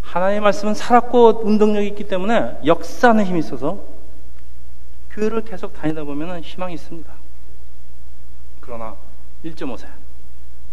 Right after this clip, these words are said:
이 세, 대부분 고등학교 졸업하고 대학교 그리고 사회 진출해서 교회에 정기적으로 출석하는 여러분의 친구들 과연 얼마나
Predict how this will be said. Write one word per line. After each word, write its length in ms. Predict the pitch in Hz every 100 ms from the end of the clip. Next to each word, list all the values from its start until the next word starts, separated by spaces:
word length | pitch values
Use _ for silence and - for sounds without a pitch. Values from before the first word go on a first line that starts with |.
| - -
이 140 | 147
세, 160 | 147 104 - - - - - - - - -
대부분 440 | 160 175 185 185
고등학교 360 | - 170 160 165
졸업하고 480 | 156 160 160 160 156
대학교 680 | 151 147 156 147 143 135 - - - - - -
그리고 200 | 147 147
사회 340 | - 170 156
진출해서 680 | 135 135 135 131 135 123 127 - - - - - - - - -
교회에 360 | 147 143 135 135
정기적으로 560 | 127 127 131 113 117
출석하는 640 | - 160 - 147 139 143 139
여러분의 440 | 135 151 175 175
친구들 580 | - 262 233 202 165 143
과연 440 | 143 135 120 120 - -
얼마나 480 | 117 120 120 117 113